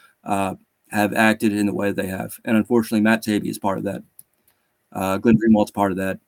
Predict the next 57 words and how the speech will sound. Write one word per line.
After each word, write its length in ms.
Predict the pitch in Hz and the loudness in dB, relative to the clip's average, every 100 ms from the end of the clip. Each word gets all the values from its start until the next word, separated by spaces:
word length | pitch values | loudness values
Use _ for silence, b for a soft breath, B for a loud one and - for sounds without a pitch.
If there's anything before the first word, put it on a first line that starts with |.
| _ | _
And, 320 | 107 98 95 | -4 -2 -4
uh, 220 | 95 92 98 - _ _ _ _ _ _ _ _ _ _ - | -6 -6 -10 -16 _ _ _ _ _ _ _ _ _ _ -4
and 180 | 107 107 | 2 4
there 140 | 104 | 4
are 60 | 95 | 2
others. 340 | 113 - - _ _ | -2 -8 -14 _ _
And 160 | 110 101 | -2 -2
it's 140 | 104 | -2
been, 200 | - 98 | -4 -4
it's, 160 | 98 - | -4 -6
it's 160 | 107 | -8
been 160 | - 110 | -2 0
pretty 160 | 110 98 | 0 -2
depressing 480 | - 104 101 92 | 0 -2 -2 -8
to, 180 | 107 98 | -6 -8
uh, 200 | 104 107 104 - | -6 -10 -10 -6
learn 160 | - 95 | -4 -4
about. 240 | 55 55 - B B B | -6 -10 -12 B B B
So, 340 | - 131 123 123 | 0 4 4 4
uh, 80 | 127 - _ - | -4 -8 _ -4
I'm, 140 | - 123 | 2 4
I'm 160 | 135 | 4
happy 300 | 127 139 131 | 4 2 0
to, 340 | 110 135 120 117 | -2 0 2 2
uh, 200 | 113 110 - | 2 0 -4
obviously, 440 | 123 120 113 - | -6 -4 -6 -8
I'm 40 | 113 | -10
sure 140 | - | -4
you 60 | 117 | -4
have 100 | 110 | -4
questions 380 | 131 120 120 107 | -4 -4 -4 -4
about 220 | 107 98 | -4 -4
that. 120 | 104 | -6
I'm 60 | 101 | -4
happy 180 | 113 | -4
to 60 | 107 | -6
s-, 140 | 90 - | -10 -14
to 100 | - | -16
speak 220 | - 113 | -10 -8
more 140 | 117 | -6
specifics 480 | 110 - - 113 110 | -8 -8 -6 -6 -6
if 80 | 107 | -8
you'd 80 | 104 | -2
like. 320 | 117 113 113 _ _ - - 101 | 0 0 -4 _ _ -20 -20 -6
Uh, 220 | 101 101 | -2 0
I 100 | 95 | -2
can, 180 | 104 107 | -2 -4
I 60 | 107 | -4
can 140 | 117 | -4
give 100 | 110 | -2
more 140 | 110 | -2
examples 560 | 101 107 110 107 107 98 | -2 -2 -2 -2 -6 -6
of 160 | 101 110 | -6 -6
what 100 | 110 | -6
we 80 | |
have 160 | 101 101 | -4 0
documented. 600 | 120 120 117 117 110 117 | 4 4 4 0 0 -2